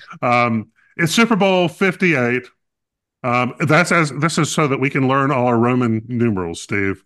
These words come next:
<laughs> That keeps those Roman numerals, uh, there. They always spell it in Roman numerals. Our two teams this, uh, week are the San Francisco forty-niners and Taylor Swift's favorite team,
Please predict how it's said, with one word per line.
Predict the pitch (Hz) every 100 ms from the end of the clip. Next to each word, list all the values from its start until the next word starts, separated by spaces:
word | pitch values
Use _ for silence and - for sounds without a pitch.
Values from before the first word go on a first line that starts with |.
| _
<laughs> | - -
That | 160 165 180 - - 156 - 160 - - - - 165
keeps | 160 190 180
those | 160
Roman | 170 160 147
numerals, | 147 131 117 107 135
uh, | 131 110
there. | 113 104
They | 123
always | 123 117 110
spell | - 113
it | 110
in | 101
Roman | 110 104 104
numerals. | 113 110 110 104 - - -
Our | 135
two | - 240
teams | 226 196 190 165
this, | 175 156 160
uh, | 147 127 127
week | 139 165 180
are | 147 110 104 98 - _ _ _ -
the | 120
San | 156 160
Francisco | 160 - 151 139
forty-niners | 123 143 127 123 135 190 226 - - _ _ _ 151
and | 135 123
Taylor | 156 156
Swift's | 139 - 147 -
favorite | 143 120 117
team, | 135 120 110